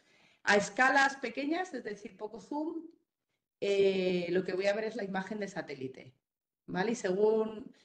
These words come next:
voy haciendo zoom más, lo que veo es la imagen del Plan Nacional de Ortofotografía Aérea,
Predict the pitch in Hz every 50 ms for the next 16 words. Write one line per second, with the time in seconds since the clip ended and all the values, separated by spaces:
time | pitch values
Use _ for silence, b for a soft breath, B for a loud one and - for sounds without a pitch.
0 | b b b 185 202 208 208 190 - 220 208 208 208 - - 226 214 226 247 262
1 | 294 277 - - 196 190 185 185 185 196 208 208 208 220 196 202 190 185 202 -
2 | - 226 226 233 196 190 180 180 190 185 196 202 202 196 - 202 190 190 202 220
3 | 202 196 - 175 170 - 175 165 165 156 156 160 - - 175 165 165 147 135 120
4 | 117 - -